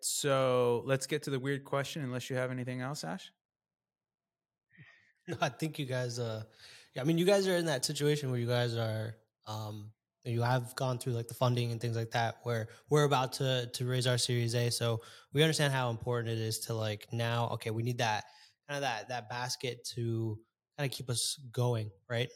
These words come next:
Speaker 1: Mm-hmm.
Speaker 2: Um, but yeah, we'll, we can chat more when we get there. <laughs>
Speaker 1: Yeah, boy.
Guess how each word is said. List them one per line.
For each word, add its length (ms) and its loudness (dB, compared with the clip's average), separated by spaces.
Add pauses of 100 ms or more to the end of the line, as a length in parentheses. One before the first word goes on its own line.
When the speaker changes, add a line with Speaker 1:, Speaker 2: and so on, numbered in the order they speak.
Speaker 1:
Mm-hmm. 80 -6
Speaker 2:
Um, 440 0 (280)
but 220 -2 (400)
yeah, 160 -4
we'll, 280 0
we 80 -2
can 160 -4
chat 260 4
more 220 0
when 80 0
we 100 2
get 220 0
there. 260 -2
<laughs> 40 -18
Speaker 1:
Yeah, 640 2
boy. 520 0